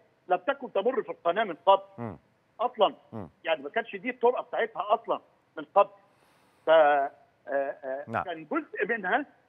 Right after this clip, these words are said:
Speaker 1: هو ما حدث في قناة السويس.
Speaker 2: صحيح،
Speaker 1: ثم
Speaker 2: صحيح.
Speaker 1: إن الإدارة، الإدارة التي جعلت وسط ال-، ال-، يعني المتاعب دي كلها والمشاغل دي كلها، الإدارة ال-، اللي حطت العميل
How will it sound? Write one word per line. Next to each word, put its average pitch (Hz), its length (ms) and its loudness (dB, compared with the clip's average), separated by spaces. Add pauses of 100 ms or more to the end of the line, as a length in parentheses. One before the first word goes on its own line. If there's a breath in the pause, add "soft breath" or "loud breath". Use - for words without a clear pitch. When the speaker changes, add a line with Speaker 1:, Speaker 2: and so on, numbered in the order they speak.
(120)
Speaker 1:
هو 226 200 4
ما 202 100 -4
حدث 220 380 -6
في - 160 -20
قناة 185 120 -4
السويس. 202 360 -10
Speaker 2:
صحيح، 98 400 -6 (120)
Speaker 1:
ثم - 80 -10
Speaker 2:
صحيح. - 260 -10
Speaker 1:
إن - 60 -18
الإدارة، 214 680 2 (380)
الإدارة 175 600 2 (100)
التي 175 440 -8
جعلت 139 340 0 (120)
وسط - 300 -12
ال-، 151 120 -12 (160)
ال-، 135 340 -6 (340)
يعني 135 480 0
المتاعب 156 640 2
دي 175 60 -8
كلها 165 360 0
والمشاغل 143 580 -6
دي 170 60 -10
كلها، 135 360 -8 (380)
الإدارة 226 640 -2 (300)
ال-، 180 340 -4
اللي 160 240 -4
حطت - 440 -6 (160)
العميل 214 580 -4